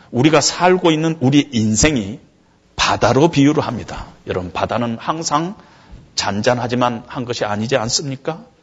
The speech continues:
때로는 잔잔할 때도 있고, 그러나 때로는 바람이 불고 풍랑이 일고, 어느 때는 광풍이 일기도 합니다. 사실 어떤 면에서 인생의 바다는 고요하고 잔잔하기보다는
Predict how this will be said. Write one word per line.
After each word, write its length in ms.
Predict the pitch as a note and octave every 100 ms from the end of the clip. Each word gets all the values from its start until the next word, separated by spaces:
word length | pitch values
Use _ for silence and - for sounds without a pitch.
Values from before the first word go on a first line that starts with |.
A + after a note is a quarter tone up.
| _ _
때로는 360 | A#2 G2+ G2 F#2
잔잔할 480 | G#2+ A2 A2+ A2
때도 240 | - A2+ G2
있고, 260 | F#2+ - G2+ _ _ _ _ _
그러나 340 | G#2+ G#2+ G#2+
때로는 500 | - C3+ B2+ C3+ D#3 -
바람이 380 | - A2+ A2+ G#2+
불고 540 | G#2 G2+ G2 A2 D#3+ - _ _ _
풍랑이 400 | - F3+ E3 A#2
일고, 220 | F#2+ F2 G#2+
어느 100 | A#2+
때는 320 | - F#2+ F2 -
광풍이 680 | - G2+ F#2 - C3+ C3+ D3 -
일기도 540 | F#2+ F2+ F2+ F#2+ E2+
합니다. 540 | - A2+ E2 - - - _ _ _ _ _ _ _ -
사실 320 | - F#3 A3
어떤 260 | E3+ F3+ G3+
면에서 640 | E3+ C#3 A#2 D#3+ G#2 E2+
인생의 460 | C#3 D#3 D#3+ E3+ D3
바다는 520 | B2+ B2+ C3 A#2 C#3+ - _ _ _ -
고요하고 580 | C3 C#3 D3 C#3 B2+
잔잔하기보다는 1160 | - - G#2+ A2+ C#3 C#3+ C#3+ C3+ C3 C#3 D3 A3